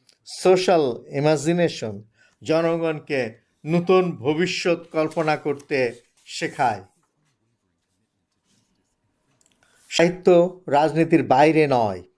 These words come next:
রাজনীতিও সাহিত্যের বাইরে নয়। একটি উপন্যাস পারে একটি দেশের বিবেক গঠন করতে,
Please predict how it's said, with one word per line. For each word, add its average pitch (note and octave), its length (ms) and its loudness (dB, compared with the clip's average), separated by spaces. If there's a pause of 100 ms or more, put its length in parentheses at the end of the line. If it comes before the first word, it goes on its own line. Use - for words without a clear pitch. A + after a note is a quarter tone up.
(1040)
রাজনীতিও D3+ 960 4
সাহিত্যের C#3+ 560 -2
বাইরে C3+ 420 2
নয়। B2 300 0 (960)
একটি F#3 280 6
উপন্যাস G3+ 640 4
পারে F3+ 420 0
একটি E3+ 220 -4
দেশের E3 400 -4
বিবেক D3+ 400 -4
গঠন D3+ 360 -4
করতে, C#3 500 -6